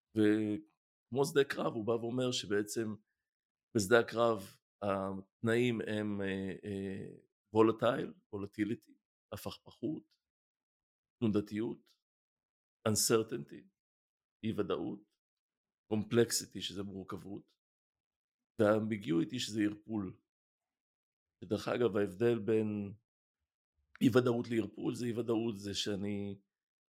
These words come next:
אמ, לא יודע, אמ, לאן לפנות, וערפול זה שאני לא רואה את הדרך לפניי.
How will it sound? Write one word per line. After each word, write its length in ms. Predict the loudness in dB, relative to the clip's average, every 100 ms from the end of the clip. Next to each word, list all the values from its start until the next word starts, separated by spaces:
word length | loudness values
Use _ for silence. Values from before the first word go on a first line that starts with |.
| _ _ -2
אמ, 720 | 0 0 -2 -4 -6 -8 -10 -14 _ _ _ _ _ -4
לא 180 | 4 6
יודע, 520 | 6 2 0 0 -4 -10 _ _ _ -10
אמ, 600 | -8 -8 -8 -10 -12 -18 _ _ _ _ _
לאן 180 | 4 4
לפנות, 440 | 4 -4 -6 -8 -10 _ _ _ _ _ _ _
וערפול 440 | 0 0 -2 -6 -6
זה 80 | -2
שאני 180 | -2
לא 40 | -2
רואה 180 | -4 -6
את 60 |
הדרך 400 | -4 -6 -6 -12
לפניי. 80 | -20